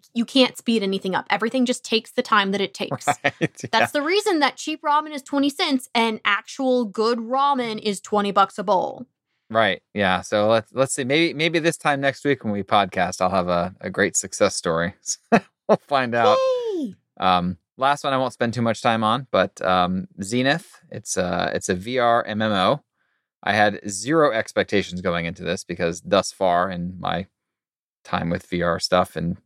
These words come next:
Speaker 2: you know, the over half decade that I've been playing V R games, I have yet to play a,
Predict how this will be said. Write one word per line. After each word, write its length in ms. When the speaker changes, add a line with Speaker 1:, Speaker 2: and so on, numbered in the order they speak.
Speaker 2:
you 120
know, 260
the 160
over 300
half 260
decade 380
that 100
I've 140
been 180
playing 280
V 100
R 120
games, 440
I 120
have 280
yet 360
to 100
play 360
a, 140